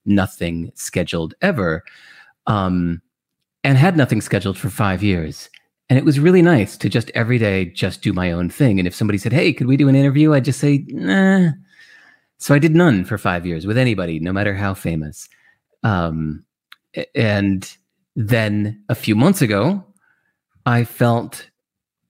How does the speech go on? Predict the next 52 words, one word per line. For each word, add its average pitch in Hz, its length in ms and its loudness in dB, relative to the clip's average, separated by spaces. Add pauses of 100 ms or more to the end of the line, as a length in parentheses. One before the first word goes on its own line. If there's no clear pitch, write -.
ready 117 600 0 (100)
to - 100 -6
start 110 300 -2
doing 107 240 2
them 90 140 0
again. 85 480 -2
Nothing 139 320 2
to 107 100 0
do 92 160 -2
with 87 180 -6
the 80 280 -6
Corona 80 400 -2
stuff. - 340 -10
It 82 60 -8
was 80 160 -8
a - 40 -12
few - 140 -2
months 85 180 -2
before - 300 -6
that. 78 280 -10 (500)
Um, 73 500 -4 (720)
and 123 120 -2
so - 80 0
now 156 200 4
I've 117 160 0
just 117 180 -2
built 117 220 -2
it 101 60 -2
into 92 120 -2
my 92 340 -4
schedule, 101 380 -4
and 101 100 0
I've 87 180 -4
got 90 280 -4
this, - 260 -6
uh, 90 260 -2 (420)
camera 131 460 0
and 117 200 -2
microphone 120 580 0
set 117 220 -2
up, - 180 -4
so - 140 -4
it's 101 220 -4
easy 110 260 -4
for 117 160 -4
me 113 140 0
to 101 80 -4
just 95 180 -8
step - 240 -4
over 101 160 -2
here 98 260 0
and 85 280 -2